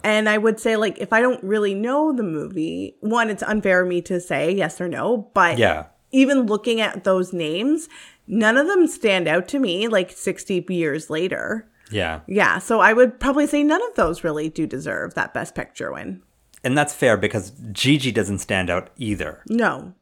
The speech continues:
Speaker 1: it doesn't. It's not one of the ones you list off when you think of great musicals.
Speaker 2: Yes.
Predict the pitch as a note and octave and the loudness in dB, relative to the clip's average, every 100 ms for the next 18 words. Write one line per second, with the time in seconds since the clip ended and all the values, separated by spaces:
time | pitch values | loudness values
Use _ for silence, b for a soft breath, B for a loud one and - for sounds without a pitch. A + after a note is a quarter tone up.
0 | _ - F#3+ G#3 F#3 - - G#3 - A3 | _ -10 -4 -2 -2 -8 -8 -6 2 4
1 | A#3+ A#3 A3+ A#3 G#3+ G3+ G3+ F#3+ F#3+ F#3 | 4 0 -4 -2 -2 -2 -2 0 -2 -2
2 | F#3 F#3+ F3 E3+ E3+ E3 D#3+ E3 D#3+ D#3+ | -4 0 0 0 -6 -6 -6 -6 -4 -6
3 | - - F3 F3 D#3+ - - E3+ D#3 E3 | -8 -2 2 2 0 -8 -8 -8 -8 -12
4 | - - F#2+ D2+ - - - | -10 -2 -2 -2 -8 -10 -10